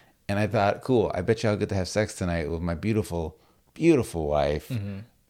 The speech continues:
Speaker 1: I better fire one out of the chamber.
Speaker 2: <laughs>
Speaker 1: Because especially with me, like, if I haven't jerked off in a long time, when I do come, the jizz is, like, weird. Do you ever notice that, like, it's, <laughs> it's like the consistency of your jizz, like, changes?
Speaker 2: <laughs>
Speaker 1: Like, if it's, like, a lot,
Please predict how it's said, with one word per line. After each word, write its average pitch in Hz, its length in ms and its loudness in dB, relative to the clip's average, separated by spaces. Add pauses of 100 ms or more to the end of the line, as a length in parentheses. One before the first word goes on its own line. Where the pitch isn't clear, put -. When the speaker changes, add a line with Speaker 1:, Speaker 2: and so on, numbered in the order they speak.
(100)
Speaker 1:
I 117 40 0
better 117 240 4
fire 98 280 2
one 87 120 0
out 76 140 0
of 67 60 -2
the 65 60 -4
chamber. - 540 -8 (100)
Speaker 2:
<laughs> - 0 - (380)
Speaker 1:
Because 123 200 2
especially 175 300 4
with 135 100 2
me, 127 200 4
like, 98 320 2
if 98 120 -2
I 98 120 0
haven't 101 380 0
jerked 95 220 -2
off 98 200 0
in 98 60 -2
a 87 60 -2
long 87 260 -2
time, 90 340 -2 (260)
when 98 140 -2
I 95 60 0
do 92 220 -2
come, 120 380 0 (300)
the 120 80 -4
jizz 131 320 2
is, 98 100 -2
like, 85 160 0
weird. 104 460 0 (300)
Do - 80 -2
you 143 60 2
ever 156 80 2
notice 151 220 2
that, 131 180 2
like, 104 120 2
it's, - 120 4 (360)
<laughs> - 80 -12
it's 117 120 0
like 113 180 4
the 113 180 0
consistency 123 720 2 (260)
of 95 220 2
your 98 100 2
jizz, 101 340 2
like, 78 200 0
changes? 104 640 0
Speaker 2:
<laughs> - 40 0 (540)
Speaker 1:
Like, 127 140 6
if 156 100 6
it's, 170 140 0
like, 135 100 0
a 101 60 2
lot, 110 800 0